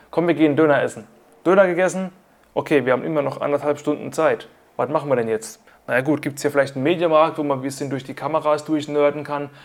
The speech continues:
Ja, es gibt so einen kleinen Elektronikpartner, sind wir da rein, haben wirklich von Tiefkühltruhen über Waschmaschinen und alles Mögliche uns alles angeguckt und nach einer halben Stunde gemerkt, wir haben immer noch eine Stunde Zeit.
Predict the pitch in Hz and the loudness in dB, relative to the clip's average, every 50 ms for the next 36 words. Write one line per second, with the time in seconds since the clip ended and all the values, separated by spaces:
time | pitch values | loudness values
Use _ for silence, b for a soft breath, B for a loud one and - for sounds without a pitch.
0 | B B B 143 160 196 208 180 - - 151 - - 160 151 143 151 151 147 151 | B B B 2 4 6 6 4 2 -2 -8 -6 -4 -4 -4 -2 0 2 2 2
1 | 147 117 135 139 135 135 - 143 170 185 196 185 185 - - 170 165 175 170 - | 0 0 -4 -4 -4 -6 -2 0 0 2 2 0 -4 -4 0 2 2 2 2 2
2 | 175 170 170 170 B B B B B - 131 131 135 127 135 143 151 139 151 160 | 0 0 0 -2 B B B B B -8 -4 -2 2 4 4 4 4 4 4 4
3 | 156 160 170 160 B B B B B 135 135 135 156 135 165 156 - - - 165 | 4 2 2 -2 B B B B B -6 -4 -4 -4 -2 -4 -4 -4 -4 -6 -6
4 | 156 135 - - 226 180 - - - 175 160 - - 165 170 165 170 147 B B | -6 -6 -8 -8 -8 -8 -4 0 0 0 0 2 4 4 4 4 4 0 B B
5 | B B B B 165 135 139 - 139 143 - - 175 165 135 - 160 151 151 151 | B B B B 0 2 2 4 2 2 2 0 -4 -4 -2 -2 -2 0 0 -2
6 | 143 131 113 123 156 143 131 147 156 147 151 151 143 143 139 139 139 127 117 131 | -2 0 0 0 0 0 0 -2 -4 -4 -2 -4 -4 -2 -4 -4 0 0 0 2
7 | 139 135 139 165 175 175 175 - 156 170 - - - B B B B B B 139 | 2 0 -2 -2 0 -2 -2 -2 -4 -6 -6 -8 -20 B B B B B B -4
8 | 139 139 131 135 117 127 131 139 135 - 147 147 139 131 135 131 131 131 135 135 | -4 -2 -2 0 2 2 2 2 0 -6 -8 -8 -6 -4 -2 0 0 0 0 -2
9 | - 143 131 131 143 156 151 147 139 139 127 - 127 113 113 113 - - 107 107 | -2 -2 -2 -2 -2 -2 -4 -4 -6 -6 -10 -10 -8 -8 -8 -8 -8 -8 -8 -8
10 | - - | -8 -10